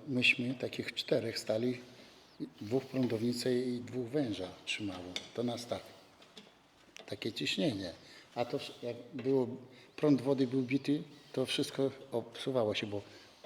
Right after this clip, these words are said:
za to szalówko to tam ogień był. Musiało było to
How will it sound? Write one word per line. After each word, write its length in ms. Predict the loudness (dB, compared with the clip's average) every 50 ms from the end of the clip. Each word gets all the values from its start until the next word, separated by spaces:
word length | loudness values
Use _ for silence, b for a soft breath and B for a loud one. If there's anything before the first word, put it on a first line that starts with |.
| -20 -20 -20 -18 -6
za 160 | -2 -2 -2
to 140 | -2 -2 0
szalówko 480 | 2 2 2 2 0 -2 -2 -4 -4
to 100 | -4 -4
tam 200 | 0 2 2 2 2 2 2
ogień 400 | 2 2 4 2 0 0 0 -2 -6 -10 -16 -20 -20 _ _ _ -8
był. 200 | -8 -8 -8 -8 -12 -16 -14 -10
Musiało 360 | -8 -8 -6 -4 -2 -2 -2 -2 -4 -6 -10 -12 -16 -18 -18 -16 -10
było 320 | -8 -8 -8 -8 -10 -12 -12 -14 -16 -16 -14
to 100 | -14 -16